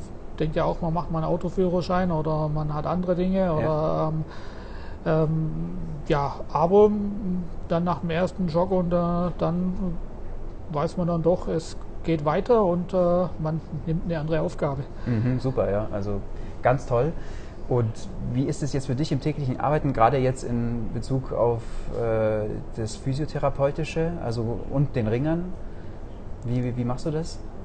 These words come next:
Speaker 1: Ja, es ist immer so, dass immer freitags abends dann immer Training ist und, äh, da bin ich dann immer anwesend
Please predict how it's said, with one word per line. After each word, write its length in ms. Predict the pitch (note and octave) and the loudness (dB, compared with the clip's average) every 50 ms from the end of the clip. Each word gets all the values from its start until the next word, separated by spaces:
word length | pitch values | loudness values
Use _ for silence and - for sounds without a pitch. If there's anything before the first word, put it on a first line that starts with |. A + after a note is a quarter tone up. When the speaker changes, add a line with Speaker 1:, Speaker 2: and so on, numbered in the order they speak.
| - - - - - - - - - - - - - - - | -8 -8 -8 -8 -8 -8 -8 -8 -8 -8 -8 -8 -8 -8 -2
Speaker 1:
Ja, 180 | - F3 E3 D3+ | 2 4 4 4
es 80 | D3+ - | 4 2
ist 140 | E3+ D3 | 2 2
immer 160 | F3+ F3 F3 D#3+ | 2 4 4 4
so, 120 | D#3 E3+ | 4 4
dass 200 | E3 F3 E3+ - | 4 2 2 2
immer 240 | F3+ E3 E3+ E3 D#3+ | 0 0 2 2 0
freitags 500 | D#3 - - E3 F#3+ F#3+ G3 F#3 E3+ - | 0 0 2 2 2 2 2 0 0 0
abends 360 | F#3 D#3+ E3+ F3 F3+ E3 - | 2 2 2 2 0 -2 -2
dann 100 | - F3+ | -2 -2
immer 220 | E3 E3+ E3+ E3 E3 | 0 0 0 0 -2
Training 480 | - - D#3+ F#3 G3 G#3+ G#3+ A3 A3 | 0 0 0 0 2 2 2 2 2
ist 160 | G#3 - - - | 2 0 0 0
und, 240 | F#3 F3 E3+ E3 | 0 0 0 2
äh, 260 | F3 E3+ E3 D#3+ E3 D#3+ D#3+ - - - | 2 2 2 2 2 0 0 -4 -8 -6
da 160 | - D3+ C#3 | -4 -4 -4
bin 220 | D3+ - E3 E3 E3+ | 0 0 0 0 2
ich 140 | E3 D#3 - - - - - - | 0 0 -2 -4 -4 -4 -6 -4
dann 160 | - D#3+ D#3+ E3 | -2 0 0 2
immer 200 | E3 E3 D#3 D3 | 0 0 0 0
anwesend 600 | E3 F#3 F#3 F#3 G3+ G#3 G3+ - G#3+ G3 F#3 - | -2 -2 0 2 2 2 2 2 2 0 0 0